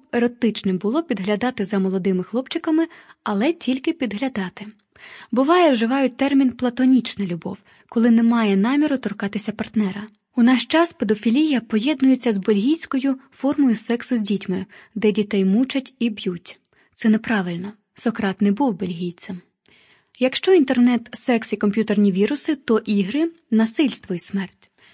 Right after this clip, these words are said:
Популярна культура також просякнута насильством.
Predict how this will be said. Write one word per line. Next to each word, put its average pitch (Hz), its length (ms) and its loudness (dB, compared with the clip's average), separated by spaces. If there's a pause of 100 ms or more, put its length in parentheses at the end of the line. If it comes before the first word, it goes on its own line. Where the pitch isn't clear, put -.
(260)
Популярна 311 580 2
культура 269 540 -2
також 262 400 -4
просякнута 226 720 -2
насильством. 196 800 -2